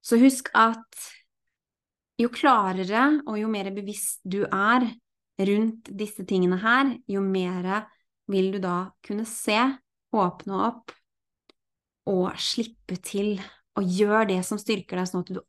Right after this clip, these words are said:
alltid får balansert opp de tingene som gleder deg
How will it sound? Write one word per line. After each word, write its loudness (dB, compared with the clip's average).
alltid -4
får -4
balansert -2
opp -2
de 0
tingene 2
som -2
gleder 0
deg -4